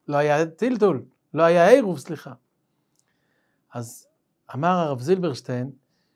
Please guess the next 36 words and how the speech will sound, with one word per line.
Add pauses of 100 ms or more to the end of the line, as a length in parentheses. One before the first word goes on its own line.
(120)
שיש
פה
כמה
פתרונות. (380)
הוא
סיפר
שהרב
שטיימן
היה
אומר
שאבא
שלו
בבריסק
היה
ממונה
על
העירוב, (680)
והוא
בערב
שבת
היה
נוסע
עם
סוס
ועגלה
לראות
שהכל
ב-,
שהכל
שלם,
והוא
היה
רואה
שזה
לא
שלם.